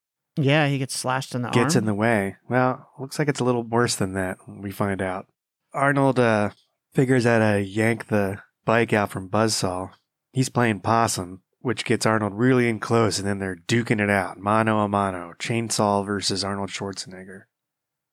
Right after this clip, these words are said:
Speaker 1: I did learn, though, that if somebody's got a chainsaw and they are swinging it down a-, at you,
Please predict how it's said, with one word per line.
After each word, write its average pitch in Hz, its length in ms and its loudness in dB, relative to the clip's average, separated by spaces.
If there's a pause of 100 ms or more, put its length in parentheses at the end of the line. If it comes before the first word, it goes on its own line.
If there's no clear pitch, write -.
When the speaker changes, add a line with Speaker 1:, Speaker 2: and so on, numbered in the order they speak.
(580)
Speaker 1:
I 143 120 0
did 165 160 0
learn, 151 200 4
though, 135 140 4
that 127 120 2
if 123 80 0
somebody's 143 300 0
got 135 140 2
a 120 40 -2
chainsaw 117 580 -2
and 120 180 -8
they 120 260 -4
are 131 80 -2
swinging 143 440 2
it 131 120 -2
down 131 240 2
a-, - 220 -4
at 135 220 0
you, 110 440 -4